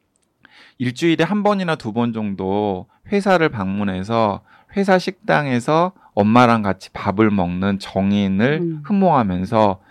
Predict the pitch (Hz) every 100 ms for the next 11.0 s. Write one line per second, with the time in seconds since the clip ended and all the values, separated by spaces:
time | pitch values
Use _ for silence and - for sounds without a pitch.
0 | - - - 92 90 95 - 104 107 104
1 | 101 90 107 123 113 110 - 90 90 95
2 | 95 92 180 170 165 196 202 214 220 -
3 | 202 196 165 98 - - - 92 175 165
4 | 156 147 _ - 107 120 226 233 - 175
5 | 135 120 110 110 110 - 110 - - 107
6 | 101 98 - - - - 220 208 196 180
7 | 170 160 - - - - 120 120 110 -
8 | 107 92 - 95 98 101 98 87 _ _
9 | - 107 117 117 110 165 147 135 120 107
10 | 104 104 101 _ _ - - 185 170 170